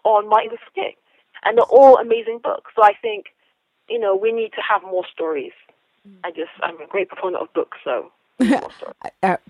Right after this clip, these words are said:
Speaker 2: a-, absolutely, and especially stories that reflect the children, um, and for them to see themselves in the stories. 'Cause as you, uh, learned and, and, and, and shared with us that,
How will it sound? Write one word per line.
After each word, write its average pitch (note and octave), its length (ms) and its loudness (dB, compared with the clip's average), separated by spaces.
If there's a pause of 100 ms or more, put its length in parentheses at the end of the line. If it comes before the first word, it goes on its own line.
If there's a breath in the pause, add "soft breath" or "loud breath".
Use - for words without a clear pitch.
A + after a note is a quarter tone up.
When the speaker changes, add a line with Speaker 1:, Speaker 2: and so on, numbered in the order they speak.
(240)
Speaker 2:
a-, F#3+ 220 0
absolutely, G3 840 -2
and F3 280 -2
especially G#3 600 -4
stories F#3 440 -4
that E3+ 180 -6
reflect E3+ 560 -6
the E3+ 100 -4
children, D#3+ 800 -6
um, D#3 540 -8
and E3+ 260 -8
for F3+ 140 -6
them E3 180 -6
to E3+ 140 -8
see F3 220 -12
themselves D#3+ 720 -6
in C#3+ 160 -8
the D3 60 -10
stories. G#2+ 460 -8
'Cause E3 240 -10 (360 soft breath)
as F#3 280 0
you, G3+ 460 -4 (200)
uh, E3+ 200 0 (260)
learned G3+ 440 0
and, E3+ 520 -4
and, E3+ 220 -6
and, E3+ 380 -12
and E3+ 220 -12
shared F3+ 340 -2
with F3 180 -6
us F3 280 -2
that, D#3+ 240 -2